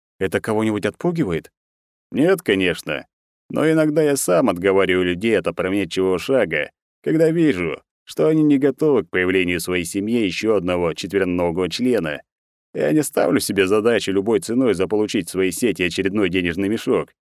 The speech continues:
Я не хочу, чтобы потом и он, и его собака страдали от совершённой однажды ошибки. Моя цель — дать человеку то,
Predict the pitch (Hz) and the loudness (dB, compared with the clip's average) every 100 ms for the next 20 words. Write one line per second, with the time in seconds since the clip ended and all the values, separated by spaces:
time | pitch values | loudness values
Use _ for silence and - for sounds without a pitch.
0 | _ _ - 87 95 90 113 110 135 92 | _ _ -4 -2 0 0 -2 0 0 0
1 | - 87 82 87 85 123 113 85 - _ | -2 -4 -4 -4 0 0 2 -2 -8 _
2 | _ 101 101 131 127 120 92 98 98 - | _ -2 2 4 4 2 2 2 0 -2
3 | 98 123 117 104 82 - - 139 123 135 | -2 0 0 -2 -4 -4 -4 -2 2 2
4 | 131 101 82 90 90 - 113 104 90 90 | 4 2 0 -2 -2 -2 -2 0 0 0
5 | 90 85 92 95 - 123 87 - 69 - | 0 0 0 -2 -2 -4 -4 -6 -6 -8
6 | _ - 82 85 85 - 113 107 78 _ | _ -6 -2 0 -2 0 2 2 0 _
7 | _ _ 85 87 85 - 87 85 85 82 | _ _ 0 0 2 -2 0 0 0 -2
8 | 82 - 107 85 | -2 2 2 2